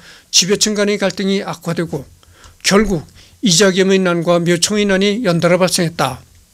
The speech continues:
기존의 그 고려 사회의 상류층이었던 문벌 귀족 사회의 여러 가지 그 갈등이 악화되고 이자겸의 난과 묘총의 난이 연달아 발생, 고려의 전성기가 무너지던 시기로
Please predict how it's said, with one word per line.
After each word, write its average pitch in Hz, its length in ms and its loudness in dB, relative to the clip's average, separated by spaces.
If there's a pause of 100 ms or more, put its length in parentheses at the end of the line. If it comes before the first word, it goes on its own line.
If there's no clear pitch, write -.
(920)
기존의 226 460 4
그 202 300 6
고려 208 280 4
사회의 190 440 2
상류층이었던 185 960 -2 (320)
문벌 208 440 2
귀족 202 320 0
사회의 185 600 2
여러 170 160 2
가지 185 340 2
그 185 300 0 (260)
갈등이 180 400 2
악화되고 165 680 -2 (460)
이자겸의 202 640 2
난과 175 400 2
묘총의 180 460 0
난이 190 340 -2
연달아 170 300 -2
발생, 160 420 -4 (380)
고려의 214 380 4
전성기가 180 600 -2
무너지던 170 1160 -4
시기로 202 360 -2